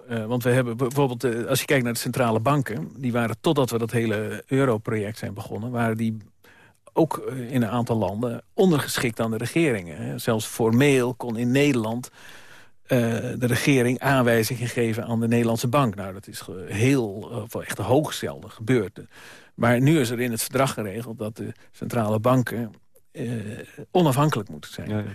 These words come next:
Speaker 1: De, we hebben in Europa op al, in alle lidstaten ook onafhankelijke, eh, milieuorganisaties opgericht. Bijvoorbeeld, en dat is dan gegroepeerd rond, rond een agentschap, eh, in, in Kopenhagen. Eh,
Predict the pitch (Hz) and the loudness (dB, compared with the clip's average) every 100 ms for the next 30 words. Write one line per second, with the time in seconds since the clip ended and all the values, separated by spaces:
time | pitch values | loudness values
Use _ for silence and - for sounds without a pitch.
0 | - - 113 120 120 101 110 110 110 120 | -6 0 2 4 4 2 0 0 2 4
1 | 123 95 113 98 123 - 127 113 120 117 | 4 0 -2 -2 -2 0 2 2 2 4
2 | 135 - 117 104 104 117 123 131 117 123 | 2 2 0 0 -2 -2 0 0 2 2
3 | 123 127 117 120 117 113 104 - 110 110 | 2 2 0 0 0 0 -4 -4 -2 -2
4 | 113 120 123 135 151 131 123 113 107 113 | 0 4 6 6 4 2 -4 -6 -4 -4
5 | 98 - - 131 - 113 - - - 113 | -6 -10 -14 -16 -12 -12 -12 -18 -18 -18
6 | 117 110 101 101 101 85 110 110 104 104 | -10 -8 -8 -8 -10 -10 -8 -4 -4 -4
7 | - 107 - 117 120 113 104 104 110 110 | -4 -6 -4 -2 2 0 0 -4 -8 -6
8 | 107 113 101 - - 139 127 - 110 - | -6 -6 -6 -4 2 2 2 -2 -6 -8
9 | _ - - - - _ - 107 110 110 | _ -20 -20 -20 -20 _ -6 -6 -4 -6
10 | 107 - 143 117 117 110 147 127 120 160 | -8 -10 -8 -4 -2 2 2 4 2 2
11 | 113 92 98 76 - 110 | 0 -4 -10 -14 -12 -10